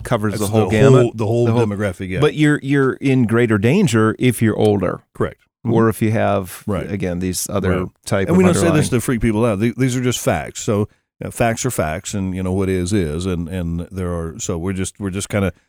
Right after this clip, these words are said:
Speaker 2: that's what the concern is, is it's, it's different. 'Cause a lot of people, "Well, we get the flu, we get, you know, all these other things." Well, yeah, but it's not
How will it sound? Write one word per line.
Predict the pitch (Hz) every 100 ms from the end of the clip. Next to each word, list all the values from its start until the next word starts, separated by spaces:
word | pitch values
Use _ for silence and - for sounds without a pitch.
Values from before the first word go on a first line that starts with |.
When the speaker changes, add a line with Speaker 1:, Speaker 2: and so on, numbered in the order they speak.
| -
Speaker 2:
that's | -
what | 127 117
the | 113
concern | 117 - 165 98
is, | 82 82 92
is | 98 92
it's, | 92 90 -
it's | 107 -
different. | 87 117 165 - 85 76 - _ _
'Cause | 127 131
a |
lot | 135
of |
people, | 127 113
"Well, | 214 262
we | 214
get | 196
the |
flu, | 170 214 220
we | 190
get, | 175 165
you |
know, | 151
all | 160 170
these | 151
other | 165 156
things." | 165 160 127
Well, | 139
yeah, | 185 165 170
but | 156
it's | 151 -
not | 165 165